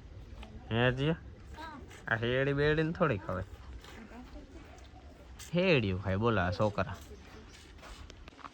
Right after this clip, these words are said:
આ કે દો ભાઈ તમારું ડુખ્યા પાણી વારવાનું. આ જન્મમાં ડૂકે જાય.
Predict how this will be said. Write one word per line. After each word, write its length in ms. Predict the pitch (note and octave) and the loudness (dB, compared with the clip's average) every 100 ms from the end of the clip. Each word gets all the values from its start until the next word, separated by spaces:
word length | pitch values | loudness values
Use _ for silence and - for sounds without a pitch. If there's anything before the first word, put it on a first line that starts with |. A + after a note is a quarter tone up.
| - - - | -18 -18 -4
આ 40 | C3 | 8
કે 180 | D#3+ | 10
દો 180 | F#3 B3 | 12 12
ભાઈ 240 | G3 G3 A#3+ | 12 12 12
તમારું 360 | G#3+ G3+ E3 | 12 12 12
ડુખ્યા 340 | D#3 E3 - C#3 | 10 10 10 10
પાણી 280 | C3+ C3 | 12 10
વારવાનું. 380 | A#2+ A#2 G#2+ G2+ - - - - - - - - - - - - - - | 10 8 6 2 -4 -16 -18 -18 -20 -20 -20 -18 -16 -16 -16 -16 -2 12
આ 140 | C3+ | 12
જન્મમાં 520 | C#3+ D#3 D#3+ E3+ E3+ | 12 12 12 12 12
ડૂકે 280 | E3 F3+ F#3+ | 12 12 12
જાય. 180 | G3 A3 | 12 10